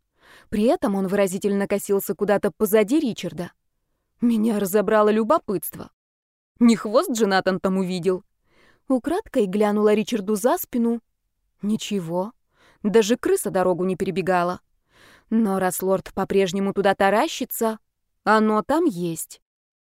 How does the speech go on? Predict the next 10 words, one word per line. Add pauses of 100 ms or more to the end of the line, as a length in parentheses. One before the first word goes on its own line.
(520)
И
я
посмотрела
снова,
надеясь,
что
Натан
внезапно
не
помешался